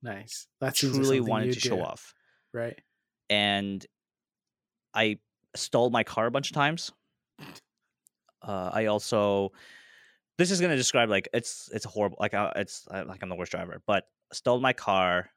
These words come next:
Speaker 2: um, r-, r-, revved it so high all the time.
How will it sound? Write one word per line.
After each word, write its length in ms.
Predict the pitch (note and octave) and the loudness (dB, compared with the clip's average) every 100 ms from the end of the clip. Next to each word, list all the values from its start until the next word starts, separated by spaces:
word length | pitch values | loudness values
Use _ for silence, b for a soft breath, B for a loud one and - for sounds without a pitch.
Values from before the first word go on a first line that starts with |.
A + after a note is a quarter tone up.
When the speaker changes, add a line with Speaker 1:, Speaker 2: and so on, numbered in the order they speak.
| _ _ | _ _
Speaker 2:
um, 80 | F#2+ | -12
r-, 560 | F2+ F2 F2 F2 E2+ E2+ _ b b _ | -6 -4 -4 -4 -6 -12 _ b b _
r-, 140 | G#2 G#2 F2+ | -12 -12 -12
revved 640 | G#2 G#2 F#2 A2 A2+ A#2+ | -8 -8 -2 2 2 2
it 180 | A#2 - | -2 -2
so 340 | - B2 A#2+ | -2 2 2
high 400 | - F#2+ G2+ G#2 | 0 2 4 4
all 200 | - F#2+ F#2 | 4 0 0
the 80 | |
time. 720 | F#2 - F#2+ F#2 F2+ F2+ F2 | -4 -2 0 0 -2 -4 -10